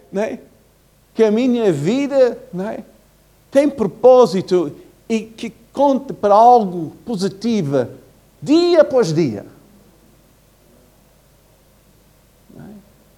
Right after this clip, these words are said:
Eu não quero que, que eu viva com memórias de alguns dias bons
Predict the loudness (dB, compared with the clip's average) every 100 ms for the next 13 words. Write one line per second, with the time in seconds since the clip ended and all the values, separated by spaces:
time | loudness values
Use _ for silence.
0 | _ _ _ _ _ _ _ _ _ _
1 | _ _ _ _ _ _ _ _ _ _
2 | _ _ _ _ _ _ _ -10 -8 -4
3 | -6 -4 -6 -6 -10 _ _ _ _ _
4 | _ _ -4 -2 -2 -2 -6 -8 -6 -4
5 | -4 -2 -2 -2 -6 -10 -16 -20 _ _
6 | _ _ _ _ _ _ _ _ _ _
7 | _ _ 0 4 4 4 0 -6 -8 -10
8 | -10 -10 -10 -12 -12 -14